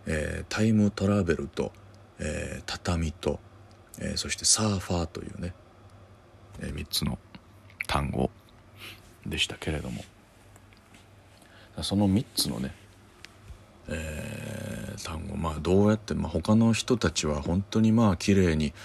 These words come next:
えー、三つの単語ね、全部使って、えー、いいところで出して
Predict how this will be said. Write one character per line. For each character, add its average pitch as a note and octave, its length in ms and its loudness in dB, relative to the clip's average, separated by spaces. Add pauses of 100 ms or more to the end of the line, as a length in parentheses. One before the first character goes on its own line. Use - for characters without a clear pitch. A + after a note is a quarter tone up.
(360)
え D#2+ 260 2
ー、 D2+ 40 2
三 D2+ 120 2
つ - 180 0
の D#2 100 0
単 D2+ 260 -4
語 D2 60 -2
ね、 F2 120 2
全 D2+ 240 0
部 C#2+ 180 -4 (500)
使 - 200 -2
っ C#2 40 -4
て、 - 300 -8 (760)
え G1+ 1300 -8
ー、 D#2+ 100 -6
い D#2+ 60 -6
い - 20 -6
と D#2 140 -10
こ D#2+ 100 -6
ろ D2 100 -4
で D#2 120 -8
出 D#2 160 -4
し - 120 2
て - 220 2